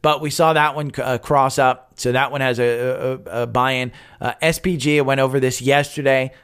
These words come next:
um, on my ten thirty-one podcast. I said it's a solid stock and told you earnings were solid with a five point seven five percent dividend. You'd be fine here.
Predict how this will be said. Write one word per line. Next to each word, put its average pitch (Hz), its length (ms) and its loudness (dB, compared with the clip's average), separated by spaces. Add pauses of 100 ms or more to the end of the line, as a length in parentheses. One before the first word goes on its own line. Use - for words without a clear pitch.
(120)
um, 107 540 -4
on 117 80 -2
my 113 100 -2
ten 139 240 -4
thirty-one 127 460 0
podcast. 131 520 0
I 117 100 -2
said 135 240 -2
it's 110 100 -10
a 113 60 -6
solid 139 500 -2
stock 135 480 0 (260)
and 117 160 -6
told 135 180 2
you 131 120 -2
earnings 139 400 -2
were 123 80 -2
solid 143 500 2
with 110 160 -6
a 101 60 -6
five 123 260 0
point 123 220 -8
seven 110 240 -4
five 104 200 -2
percent 107 360 -8
dividend. 156 400 0
You'd 117 100 -6
be 101 120 -4
fine 156 360 0
here. 131 340 0